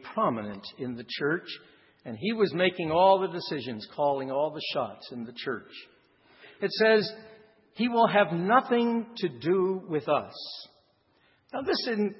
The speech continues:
some kind of a personal conflict necessarily, but Diotrephes had rejected the authority of John the Apostle. John was appointed by Jesus,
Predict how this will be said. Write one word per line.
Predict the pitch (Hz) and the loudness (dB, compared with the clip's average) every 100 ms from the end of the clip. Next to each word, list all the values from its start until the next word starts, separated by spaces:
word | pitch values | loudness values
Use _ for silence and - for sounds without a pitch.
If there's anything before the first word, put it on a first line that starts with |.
| - | -4
some | 214 196 | -2 0
kind | 196 185 | 2 2
of | 165 | 2
a | 147 | -2
personal | - 180 160 - 123 - | 0 0 0 -4 -8 -8
conflict | - 131 127 - 135 147 135 | -6 -4 -6 -4 -4 -4 -6
necessarily, | 139 - 139 - 156 170 190 208 - - _ _ _ _ _ _ _ _ _ _ _ - | -8 -8 -10 -6 -2 -2 -2 -8 -14 -20 _ _ _ _ _ _ _ _ _ _ _ -2
but | 190 | 4
Diotrephes | 233 226 254 285 240 - 247 247 233 185 | 8 8 8 6 2 0 -2 -2 -2 0
had | 196 | 0
rejected | 170 170 139 196 233 233 226 190 135 | 2 -2 2 4 4 4 -2 -2 -4
the | 147 147 | -2 -2
authority | 143 - 208 226 240 233 214 214 214 - - _ _ _ _ _ | -2 -2 2 4 4 2 0 -2 -4 -8 -20 _ _ _ _ _
of | 156 143 123 - | 0 0 0 -10
John | 120 143 160 170 | -4 2 4 4
the | 165 156 | 0 -4
Apostle. | - 139 107 - - - _ _ _ _ _ _ _ _ _ _ _ - | 0 0 0 -8 -16 -20 _ _ _ _ _ _ _ _ _ _ _ -18
John | 139 170 233 285 302 | 2 8 10 10 8
was | 226 202 | 8 6
appointed | 180 - 226 254 247 220 | 4 2 2 4 2 4
by | 190 190 | 6 6
Jesus, | 160 202 220 185 220 | 4 -2 0 0 0